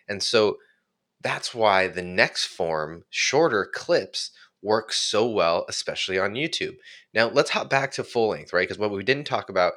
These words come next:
was where to put them. We talked about YouTube, but the other place that people forget about putting their full length episodes is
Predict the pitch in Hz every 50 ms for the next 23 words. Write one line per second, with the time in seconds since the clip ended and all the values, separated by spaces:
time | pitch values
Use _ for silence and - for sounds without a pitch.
0 | - - - _ _ 104 95 95 85 92 87 92 95 - - 170 165 - - 80
1 | 78 80 85 - 151 170 170 - 185 139 101 101 123 139 139 - - 92 87 -
2 | - - - - - 98 - 127 - - 147 208 214 - 180 156 131 - 123 110
3 | - 120 117 113 101 - - 98 92 98 101 104 104 98 - - _ 117 104 104
4 | 95 92 85 - - - 104 98 95 95 90 87 - 85 - - 147 - - 90
5 | 90 92 90 - - - - _ - 104 98